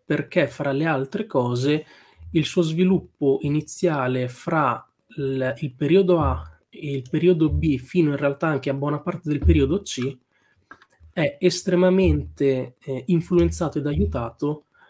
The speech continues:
dalla cultura villanoviana. In che modo? Tramite commerci,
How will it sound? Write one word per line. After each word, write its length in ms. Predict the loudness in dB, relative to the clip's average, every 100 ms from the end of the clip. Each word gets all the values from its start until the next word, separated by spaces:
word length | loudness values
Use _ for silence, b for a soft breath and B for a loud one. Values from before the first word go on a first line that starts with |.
| b b
dalla 240 | 0 2 2
cultura 580 | 2 0 0 0 -2 0
villanoviana. 840 | 0 2 0 2 0 0 -2 -6 _ _ _ _ _ _ _ _ _ _ _ _ _ _ _ _ _ _ _ _ _ _ _ _ _ _
In 140 | 2 6
che 140 | 6
modo? 580 | 6 6 4 2 0 -4 2
Tramite 540 | 6 6 4 2 0
commerci, 840 | 0 4 6 4 0 -6 -8 -8